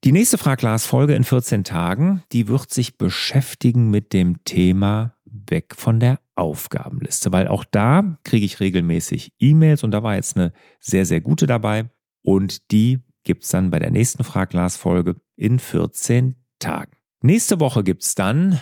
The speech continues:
wieder einen Unternehmertalk und zwar, jetzt muss ich mal selber in den Redaktionsplan gucken,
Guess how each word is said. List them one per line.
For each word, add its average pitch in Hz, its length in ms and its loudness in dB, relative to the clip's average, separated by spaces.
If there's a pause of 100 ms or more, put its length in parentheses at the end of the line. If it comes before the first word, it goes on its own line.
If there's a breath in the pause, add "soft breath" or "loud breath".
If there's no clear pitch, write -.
wieder 104 380 0
einen 92 180 -2
Unternehmertalk 120 1120 0
und 104 220 -6
zwar, 107 460 -6
jetzt - 160 -10
muss 92 100 -6
ich 80 100 -14
mal 85 120 -2
selber 87 380 -2
in 82 140 -4
den 85 160 -6
Redaktionsplan - 1600 -4 (300)
gucken, 156 840 0